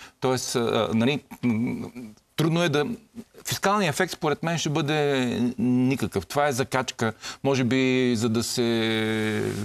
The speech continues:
предизвикват някакви дебати. А, някой ум, а, сигурно пиар го е измислил това нещо, за да предизвика в края на краищата, а, дискусия, да предизвика,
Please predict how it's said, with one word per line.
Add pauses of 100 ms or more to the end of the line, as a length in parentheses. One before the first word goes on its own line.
предизвикват
някакви
дебати. (360)
А,
някой
ум,
а,
сигурно
пиар (220)
го
е
измислил
това
нещо,
за
да
предизвика (300)
в
края
на
краищата,
а, (300)
дискусия,
да
предизвика,